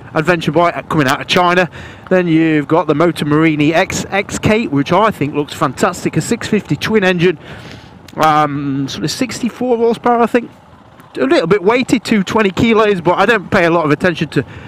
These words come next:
to on-paper weight these days, 'cause most of the time it doesn't translate into how the bike feels. The Himalayan, two hundred and ten kilos, doesn't feel like a two hundred ten kilo bike. So pinch of salt there, but the Moto Morini looks good, and I, and I think, you know, as many people are against the principle of China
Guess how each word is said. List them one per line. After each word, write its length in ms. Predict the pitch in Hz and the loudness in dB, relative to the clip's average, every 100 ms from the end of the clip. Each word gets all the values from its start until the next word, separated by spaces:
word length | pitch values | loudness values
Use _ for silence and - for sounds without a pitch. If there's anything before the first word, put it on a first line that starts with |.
| - - - | -18 -16 -2
to 140 | 156 | 0
on-paper 460 | 165 151 151 143 139 | 0 0 0 0 0
weight 240 | 151 165 | 0 2
these 180 | 139 135 | 0 2
days, 200 | 143 147 | 0 0
'cause 180 | 143 165 | -4 -2
most 200 | 160 147 | -2 -2
of 80 | - | 0
the 40 | |
time 240 | 147 139 | 0 2
it 80 | 139 - - - | -2 -8 -14 -4
doesn't 260 | 165 147 | -2 -2
translate 580 | - 156 127 147 139 - 151 | -2 0 2 2 0 -2 -4
into 340 | 147 135 151 | -4 0 0
how 100 | 143 | 2
the 80 | 131 | 2
bike 220 | 135 - | 0 0
feels. 340 | 143 117 104 - - - - | -2 -4 -4 -16 -20 -12 -2
The 60 | 156 | 0
Himalayan, 400 | 165 240 143 117 | 2 2 0 0
two 120 | 160 | -2
hundred 200 | 143 135 | 0 0
and 100 | 123 | 0
ten 180 | 151 147 | -2 0
kilos, 420 | 202 196 185 - - 165 | 0 2 2 -2 -16 -4
doesn't 200 | 160 131 | -4 -2
feel 160 | 135 131 | -2 0
like 160 | 120 | 0
a 20 | - | -2
two 120 | 151 | -2
hundred 240 | 117 107 | -2 -4
ten 160 | 131 117 | -6 -4
kilo 300 | 135 123 120 | -4 -2 0
bike. 260 | 139 95 - - - - - - - | 0 -2 -8 -18 -18 -18 -20 -20 -8
So 220 | - 127 | -2 0
pinch 240 | 247 240 | 0 -2
of 80 | 156 | 0
salt 180 | 170 151 | 0 2
there, 120 | 160 | 2
but 100 | 185 | 2
the 60 | 196 | 2
Moto 280 | 262 254 220 | 0 0 2
Morini 280 | 233 240 180 | 2 2 2
looks 220 | 160 - | 0 0
good, 240 | 240 226 - - - - | 0 0 -2 -16 -8 0
and 120 | 233 | 2
I, 160 | 240 233 | 4 4
and 100 | 233 | 2
I 60 | |
think, 300 | 226 294 185 | 2 0 2
you 60 | 202 | 2
know, 200 | 208 208 | 4 2
as 100 | 175 | 2
many 280 | 220 240 202 | 2 2 2
people 320 | 202 196 190 | 2 2 2
are 40 | |
against 460 | 175 151 220 202 - | 2 2 0 0 0
the 100 | 190 | 0
principle 500 | - 247 190 180 170 | 2 0 0 0 0
of 120 | 139 | 0
China 500 | - 196 190 180 | 0 2 4 2